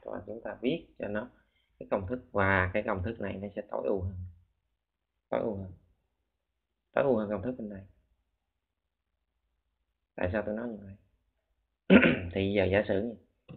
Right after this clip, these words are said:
các bạn thêm vô cột điểm đi. <clears throat> Thêm vô cột điểm này. Đó, ví dụ như là điểm gì nữa đó, điểm Anh văn gì đó chẳng hạn. Đó. Thì giờ các bạn thấy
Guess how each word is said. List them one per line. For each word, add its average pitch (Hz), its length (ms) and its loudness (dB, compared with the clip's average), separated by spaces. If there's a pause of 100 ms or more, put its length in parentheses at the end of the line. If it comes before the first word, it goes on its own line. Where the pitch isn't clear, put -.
các 127 100 4
bạn 101 240 0
thêm 107 240 -2
vô 98 80 0 (120)
cột - 160 -4
điểm 95 220 0
đi. 123 120 -4 (1900)
<clears throat> 240 100 12 (840)
Thêm 107 180 -4
vô 98 120 -2
cột 95 180 -2
điểm 101 140 -2
này. 123 100 -14 (1600)
Đó, 117 220 -12
ví 123 120 2
dụ 98 140 0
như 101 200 -2
là 95 120 0
điểm 98 240 -2
gì 101 200 0
nữa 101 140 -10
đó, 123 60 -20 (120)
điểm 101 180 -6
Anh 110 160 -12
văn 113 300 -4
gì 98 80 -8
đó 110 120 -10
chẳng 117 140 -16
hạn. 110 140 -20 (3000)
Đó. 98 300 -12 (680)
Thì 98 180 -2
giờ 98 180 0
các 107 60 -4
bạn 98 260 -8
thấy 107 100 -20